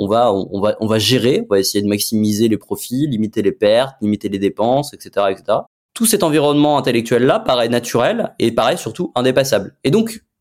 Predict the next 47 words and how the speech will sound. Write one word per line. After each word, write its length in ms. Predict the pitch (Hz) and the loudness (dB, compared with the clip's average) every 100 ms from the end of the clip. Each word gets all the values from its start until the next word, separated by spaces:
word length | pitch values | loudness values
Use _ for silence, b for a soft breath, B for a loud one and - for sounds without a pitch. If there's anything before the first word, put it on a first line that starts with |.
| _ - | _ -8
tu 160 | - | 0
as 120 | 143 131 | 2 2
de 120 | 127 | 0
fait 200 | 160 139 | 0 2
une 80 | 117 | 0
dépolitisation 600 | 117 117 110 120 233 226 | 2 0 0 -2 0 0
parce 140 | 135 | -2
que 80 | - | -2
t'as 100 | 117 | -2
l'impression 320 | 117 127 170 | 0 -2 -4
que 100 | 131 | -2
rien 140 | 120 | 0
n'est 100 | 127 | 0
politique, 520 | 113 113 110 214 - _ | 0 -2 -4 -8 -10 _
parce 120 | - | -6
qu'en 160 | 113 110 | -2 0
même 180 | 110 113 | 2 2
temps, 120 | 143 | 0
on 40 | |
te 80 | 131 | -2
présente 360 | - 110 107 98 | -4 -2 -2 0
jamais 280 | 113 123 | 2 2
les 80 | 113 | 0
choses 200 | - 110 | -2 -6
sous 80 | 104 | -2
le, 160 | 98 98 | 0 0
l'angle 180 | 101 | -2
politique. 360 | 95 95 240 - B B B B | -6 -8 -10 -14 B B B B
Alors 160 | - - | -8 -4
qu'en 100 | 127 | -2
fait, 320 | 214 208 - - _ | -2 -4 -8 -20 _
exactement 640 | 127 127 175 - - 170 190 | -2 0 0 0 -2 0 -2
tout 180 | - 160 | -2 -2
l'est. 220 | 139 143 | -2 -2
Et 80 | 110 | 0
donc, 160 | 127 | 0
t'as 120 | 127 160 | 2 2
un, 180 | 127 | 2
un 100 | 117 | 0
phénomène 300 | 117 123 131 | 0 2 2
de 80 | 120 | 2
dépolitisation, 800 | 107 113 104 98 98 101 208 262 _ - | 0 -2 -4 -4 -2 -2 -4 -8 _ -2
politisé, 580 | 175 143 135 123 143 226 | 2 2 2 2 0 2
comme 180 | 127 | 0
je 60 | 107 | 0
le 100 | 113 | 0
dis. 260 | 117 233 | 0 -2